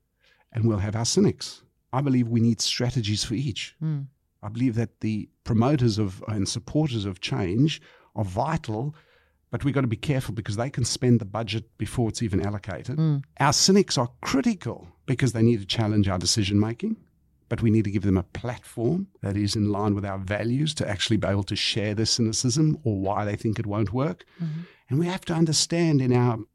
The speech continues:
Speaker 1: the bunch of people that are waiting to see which way the chips are fall, uh, are gonna fall, we need to understand who the influence is, because if we can help them understand what needs to be done,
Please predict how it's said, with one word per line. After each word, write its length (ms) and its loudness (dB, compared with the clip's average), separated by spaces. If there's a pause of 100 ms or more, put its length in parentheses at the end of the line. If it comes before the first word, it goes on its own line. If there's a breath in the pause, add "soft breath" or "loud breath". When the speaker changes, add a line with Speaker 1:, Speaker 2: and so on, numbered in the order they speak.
(120)
Speaker 1:
the 140 -10
bunch 420 0
of 80 -2
people 280 0
that 120 0
are 60 0 (160)
waiting 280 2
to 100 -2
see 220 2
which 200 2
way 140 2
the 80 0
chips 320 -2
are 40 2 (160)
fall, 360 2 (380 soft breath)
uh, 240 -8
are 60 -2
gonna 200 4
fall, 360 0 (160 loud breath)
we 80 4
need 140 6
to 100 2
understand 480 2
who 160 0
the 140 0
influence 540 4
is, 280 -12 (300)
because 580 -2 (120)
if 180 -2
we 140 2
can 340 2 (160)
help 380 -2
them 180 4
understand 640 2
what 160 -6
needs 240 -2
to 100 -6
be 120 -6
done, 540 0